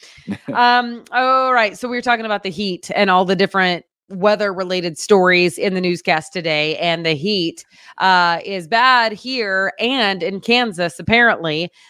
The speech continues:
Speaker 2: This weekend in Kansas, Johnson County reported one hundred fifty people having to get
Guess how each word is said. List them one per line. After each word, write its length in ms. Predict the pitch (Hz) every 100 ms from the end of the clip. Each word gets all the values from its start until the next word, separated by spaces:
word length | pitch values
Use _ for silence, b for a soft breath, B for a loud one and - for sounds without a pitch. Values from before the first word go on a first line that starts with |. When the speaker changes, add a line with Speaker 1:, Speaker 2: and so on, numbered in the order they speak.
| _
Speaker 2:
This 260 | 185 247
weekend 580 | 202 247 220 196 180 185
in 200 | 185 180
Kansas, 600 | 180 180 170 165 175 170 180
Johnson 480 | 151 202 233 220 196
County 520 | 208 208 185 170 160 b b -
reported 520 | 196 214 208 175 151
one 240 | 180 254
hundred 340 | 277 254 214 190
fifty 520 | _ 269 269 - 262
people 500 | - 262 - 196 160
having 380 | 180 180 190 185
to 420 | - 196 185 180 b b b -
get 240 | 220 202